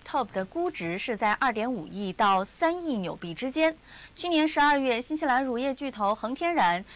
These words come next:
确定将会将 Tip Top 上市出售。当时呢，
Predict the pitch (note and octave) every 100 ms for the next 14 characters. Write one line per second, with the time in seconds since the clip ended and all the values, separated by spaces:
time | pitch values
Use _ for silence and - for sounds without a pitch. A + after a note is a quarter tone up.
0 | - - F#4 C#4 C4 A3+ F#3+ G#3 G#3+ A3
1 | F#3 B3+ - - G#3+ G3+ G#3 - B3 -
2 | - G#3+ - - C4+ F#3+ - F3+ - D4
3 | - A3+ - - - - - E4+ F#4 -
4 | A#3+ B3+